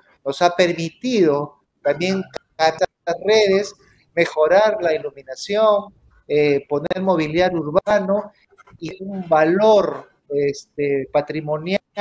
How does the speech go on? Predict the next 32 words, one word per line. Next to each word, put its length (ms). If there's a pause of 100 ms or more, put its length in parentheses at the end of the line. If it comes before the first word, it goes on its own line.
(260)
a 40
nuestro 300
centro 300
histórico, 760 (500)
a 60
las 80
principales 560
capitales 800 (340)
del 160 (300)
mundo. 400 (240)
También 280
tenemos 440
en 120
ejecución 600
el 120
puente 340
Lurín, 520 (500)
eh, 100
otro, 440
otro 340
puente, 580
pues, 240
que 160
por 180
la 80
antigüedad 720
ya 120
había 320
vencido 280
su 160 (180)
vida 300
útil 440